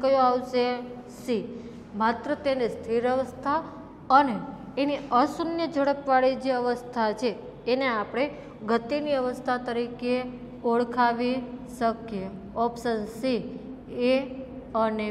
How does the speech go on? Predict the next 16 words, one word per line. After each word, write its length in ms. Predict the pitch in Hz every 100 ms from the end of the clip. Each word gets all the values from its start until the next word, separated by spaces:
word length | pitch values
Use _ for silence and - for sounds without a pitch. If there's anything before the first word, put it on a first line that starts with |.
| 208
B 220 | 208 247 330 - - - - -
બંને. 440 | 214 202 214 208 170 - - - - - -
એના 240 | 285 302 269
પછી 400 | 202 190 - 196 - - - - -
છ 100 | - 269 302
નંબર 360 | 320 311 302 294
ઉપર 220 | 294 277
આવે 280 | 262 247 240 240
છે 220 | - 233 240 - - -
સ્નાયુ 520 | - 254 240 247 254
બળ 260 | 214 214 254 285 - - - -
કયા 300 | 269 302 302
પ્રકારનું 680 | 262 262 254 247 254 269 294 - 214 220
બળ 280 | 240 202 180 240
છે? 160 | - 185 - - - -
તો 80 | -